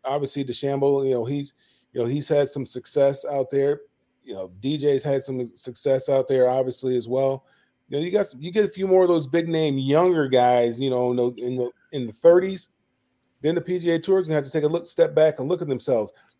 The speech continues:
And it's not so much that the, you know, as Rick's saying that the, the game is boring. I just get tired of the announcers. They just sound so arrogant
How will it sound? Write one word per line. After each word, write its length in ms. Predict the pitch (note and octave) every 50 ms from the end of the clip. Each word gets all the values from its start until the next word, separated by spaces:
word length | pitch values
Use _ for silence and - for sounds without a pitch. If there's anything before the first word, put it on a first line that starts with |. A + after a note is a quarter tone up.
| _ _ -
And 100 | F3+ E3
it's 120 | D3 -
not 180 | G3+ B3+ - -
so 80 | G#3+
much 220 | G3+ G3 F#3+ F3 -
that 140 | - D#3 C3
the, 140 | C3 B2 C3 _ _
you 120 | F3+ D#3+
know, 220 | C3 A#2+ A#2+ B2+ D3
as 280 | C3+ D3 C3+ A2+ A2+
Rick's 220 | C3 D#3 D#3+ D#3+ -
saying 240 | - D3+ C#3+ C3+ C3+
that 160 | C3 B2 B2
the, 300 | A#2+ A2 G#2 G#2 G2+ - - _ _ _ _ _ _
the 80 | - A#2+
game 320 | A2 B2 C#3+ D#3+ D#3+ D3+
is 120 | B2+ G#2 -
boring. 520 | - - D3+ F3+ F#3 D#3+ C3+ B2 A#2 A2+ - - -
I 140 | D3+ G3 A3+
just 180 | F3 D#3 -
get 120 | - C3 -
tired 280 | - D#3 C#3 C3 B2+
of 60 | A#2 A2
the 120 | G2+ G2
announcers. 600 | G2 G#2+ B2 C#3+ D3 C3+ - - G#2+ G2+ F#2 - _ _ _ _ _ _ _
They 80 | C3+
just 200 | C#3 F3 E3 -
sound 240 | - F3+ F3+ E3+ D3+
so 200 | - E3 C3+ G2+ -
arrogant 460 | C3+ C#3+ D#3+ D3+ A#2 F2+ E2+ F2 -